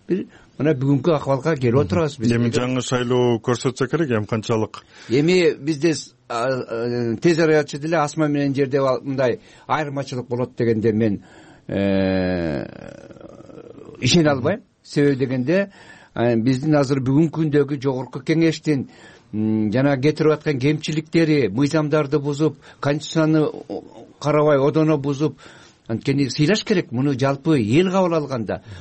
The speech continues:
Speaker 1: ошолорду карабай өздөрүнүн бүгүнкү күндө жогорку кеңештин шайлоосун жылдырганы, мыйзамдарды одоно бузганы, жана эми мен дагы ошол бешинчи чакырылышта отуруш деп коет, мыйзамдарды кандай алуунун өзүнүн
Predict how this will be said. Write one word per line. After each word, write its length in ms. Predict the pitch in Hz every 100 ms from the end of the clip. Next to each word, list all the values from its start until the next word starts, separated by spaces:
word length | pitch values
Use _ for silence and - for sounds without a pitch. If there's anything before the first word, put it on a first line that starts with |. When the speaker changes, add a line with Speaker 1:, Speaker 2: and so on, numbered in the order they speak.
| 95
Speaker 1:
ошолорду 520 | 123 123 143 143 120
карабай 440 | 117 123 131 147 147
өздөрүнүн 560 | 127 110 123 123 151 160 - - - - -
бүгүнкү 320 | 107 123 123
күндө 260 | 127 117 131 117
жогорку 340 | 110 120 117 -
кеңештин 340 | 120 110 120
шайлоосун 480 | 127 113 117 110 110
жылдырганы, 680 | 104 113 127 117 117 110 107 92 80
мыйзамдарды 640 | 90 113 123 117 117 117 123
одоно 240 | 123 120
бузганы, 580 | 110 117 - 120 113 110 98
жана 260 | 110 127 120
эми 240 | 123 123
мен 100 | 127
дагы 280 | 120 120 120
ошол 280 | 120 127 120 - 139 147 -
бешинчи 320 | 131 123 113
чакырылышта 480 | 123 120 120 - 120
отуруш 240 | 117 120
деп 140 | - 147
коет, 100 | 143
мыйзамдарды 640 | 113 113 123 117 113 123
кандай 320 | - 123 120
алуунун 400 | 110 127 123 113
өзүнүн 380 | 113 123 120 110